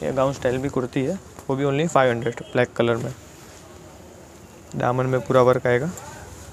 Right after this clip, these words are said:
हैंडवर्क का काम है गले में। ये पूरा ये सीक्वेंस वर्क में है गाउन, पूरा आप देख सकते हो only for five hundred। सब फ़ाइव हंड्रेड की रेंज में है,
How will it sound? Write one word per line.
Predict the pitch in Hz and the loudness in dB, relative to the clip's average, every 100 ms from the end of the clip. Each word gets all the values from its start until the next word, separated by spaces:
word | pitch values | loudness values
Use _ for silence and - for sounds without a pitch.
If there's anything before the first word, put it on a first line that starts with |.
| - - 135 | -20 -4 0
हैंडवर्क | 127 135 - | 6 6 6
का | 135 | 4
काम | - 131 | 6 4
है | 139 | 4
गले | 135 139 | 4 2
में। | 160 170 - - | 0 -4 -6 -2
ये | 139 | 2
पूरा | 151 156 | 6 6
ये | 151 151 | 8 6
सीक्वेंस | 139 131 147 143 | 2 0 0 0
वर्क | 135 139 | -2 -2
में | 139 | -4
है | 185 - - - - - - - - - | -6 -12 -16 -16 -16 -14 -14 -14 -12 0
गाउन, | 131 151 - - - - - - | 2 2 -2 -14 -16 -16 -8 -2
पूरा | 135 | 0
आप | 135 | 0
देख | 131 135 | 0 2
सकते | 139 - 151 | 0 2 0
हो | 147 | 2
only | 139 | 2
for | 135 165 | 4 4
five | 170 131 | 4 4
hundred। | 120 113 113 - - - - - - - - - - - - - - - - - - - - - - - - - - - - - - - | 4 0 -4 -8 -14 -16 -18 -18 -18 -18 -18 -20 -20 -20 -18 -16 -16 -16 -18 -18 -16 -14 -14 -16 -14 -14 -14 -16 -14 -12 -10 -10 -10 -10
सब | - 143 | -2 -2
फ़ाइव | - 131 | 4 4
हंड्रेड | 120 123 - | 4 -2 -2
की | 123 | -2
रेंज | 120 120 | 0 -2
में | |
है, | 131 | -4